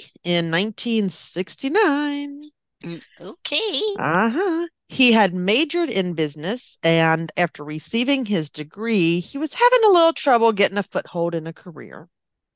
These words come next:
Speaker 1: Eventually,
Speaker 2: Mm-hmm.
Speaker 1: he decided to try his hand as an entrepreneur.
Speaker 2: Mm.
Speaker 1: He, he lived in Columbus, Ohio, which is where the Ohio State University is, and where there were exactly three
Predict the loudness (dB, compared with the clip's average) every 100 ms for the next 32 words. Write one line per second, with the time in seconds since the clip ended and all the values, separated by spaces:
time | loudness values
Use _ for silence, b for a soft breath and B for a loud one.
0 | _ _ _ _ 0 2 4 2 4 2
1 | 4 4 4 0 2 4 4 4 2 2
2 | 0 -2 -2 2 2 2 0 -2 -6 -8
3 | -4 -4 -6 -4 0 0 -2 -6 -6 -6
4 | -4 -6 -4 -6 -6 -4 -2 0 2 2
5 | 0 -4 -10 _ _ _ _ _ _ _
6 | _ _ _ _ _ -12 -10 2 2 2
7 | -2 2 6 6 4 2 -2 0 0 0
8 | -2 -10 -10 -4 -2 -2 -4 -4 -4 -4
9 | -6 -8 -10 -4 -2 -2 -4 -6 -4 0
10 | 4 4 2 -2 -8 -8 -10 -10 -10 -10
11 | -8 -6 -6 -8 -18 B B B B B
12 | B B 2 4 4 2 2 4 4 4
13 | 4 2 2 0 2 0 0 2 2 2
14 | -2 -4 -6 -12 -2 2 2 0